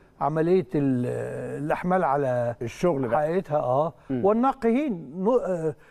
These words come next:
Speaker 1: يجي خمسة ستة ناقيين في ال-، في الفريق يعني.
Speaker 2: أيوة.
Speaker 1: عايزينهم بقى ي-، على ما، ما تخلص ال-،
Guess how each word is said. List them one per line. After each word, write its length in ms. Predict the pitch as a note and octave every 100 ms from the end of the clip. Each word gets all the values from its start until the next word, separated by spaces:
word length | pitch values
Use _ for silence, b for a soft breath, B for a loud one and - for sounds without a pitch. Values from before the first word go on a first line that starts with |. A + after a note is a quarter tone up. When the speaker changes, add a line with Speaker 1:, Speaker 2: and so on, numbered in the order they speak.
| b
Speaker 1:
يجي 200 | F#3+ G3+
خمسة 360 | - - A#3+ G3
ستة 340 | A#3+ C#4+ G#3
ناقيين 440 | F#3+ F3 G3+ A#3+ B3
في 140 | F3+
ال-، 280 | E3 D#3 D3
في 100 | F3+
الفريق 400 | D3 G3 B3+ C#3+
يعني. 220 | A#2 G#2
Speaker 2:
أيوة. 200 | C3+ A2 - b b b b _ -
Speaker 1:
عايزينهم 460 | D3+ G#3 B3+ G3
بقى 260 | F#3 A#3 F#3
ي-، 80 | F#3+
على 340 | C#3+ C3+ E3
ما، 280 | E3 D#3+ D3 b b -
ما 100 | D3+
تخلص 460 | - C4 G#3 F3+ F#3
ال-، 640 | E3 D3+ C#3+ C#3 C3